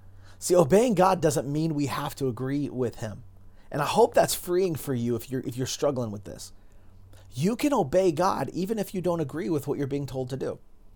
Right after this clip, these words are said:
Because obedience is about submission, not agreement. And finally, obedience does not mean understanding.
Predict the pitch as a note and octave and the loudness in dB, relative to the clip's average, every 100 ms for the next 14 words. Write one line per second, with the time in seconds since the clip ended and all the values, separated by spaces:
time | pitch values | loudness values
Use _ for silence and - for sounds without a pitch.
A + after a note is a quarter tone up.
0 | - - - - - - - C#3+ D3+ D3 | -20 -20 -20 -20 -20 -18 -4 -2 0 0
1 | - - - - - - - - - E3 | -2 -12 -18 -20 -20 -20 -20 -12 0 0
2 | B2+ G3+ C4+ F3+ D3 - - - C#3+ D3 | 2 0 2 2 0 -4 -6 -2 0 2
3 | C#3+ - - D3 B2 D3 F3+ - G#2+ - | 0 0 -4 -6 -4 -2 -2 -2 -8 -10
4 | - - - - - B2+ C#3+ D3+ - - | -16 -20 -20 -16 -6 -4 -2 -4 -8 -20
5 | - - - A#2+ B2+ B2+ G#2 - - - | -20 -16 -8 -6 -4 -6 -8 -14 -20 -20
6 | - - - - - - - D3+ - A#3+ | -20 -20 -20 -20 -18 -14 -8 -4 0 0
7 | D#4+ G3 E3 - - - F#3 D3 C#3 G#3+ | 4 4 4 0 -12 0 0 0 -2 0
8 | C4 G3 C#3 C3+ - D3+ C3+ D#3+ F#3 G3+ | 0 0 -2 -8 -6 -6 -4 -4 -4 -4
9 | F3+ E3 - - D#3+ D3+ - - D3+ D#3+ | -4 -6 -8 -10 -8 -6 -6 -6 -6 -8
10 | E3+ | -8